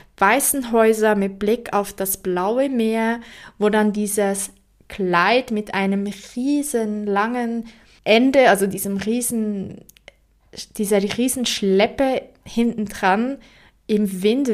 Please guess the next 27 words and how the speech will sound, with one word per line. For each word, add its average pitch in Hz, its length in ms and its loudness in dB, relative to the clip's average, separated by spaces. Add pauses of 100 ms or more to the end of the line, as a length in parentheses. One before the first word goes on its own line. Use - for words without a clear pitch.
weht, 214 640 -2 (260)
das 220 160 -2
ist 226 220 -4
etwas, 233 340 -6
das - 260 -10
auf 220 160 -2
so - 180 0
vielen 262 320 0
Vision 320 240 -4
Boards 226 260 0
ist 208 140 -4
und 202 40 -6
das 214 140 -4
du - 80 -4
auf - 180 -6
Pinterest 262 600 -4
und 196 120 -6
überall 247 540 0
Instagram 240 440 -4
siehst. - 500 -4 (420)
Und 233 100 2
bei 240 120 2
mir 269 220 0
war 269 80 2
das 233 180 -4
nicht 247 200 -6
drauf. 247 520 -2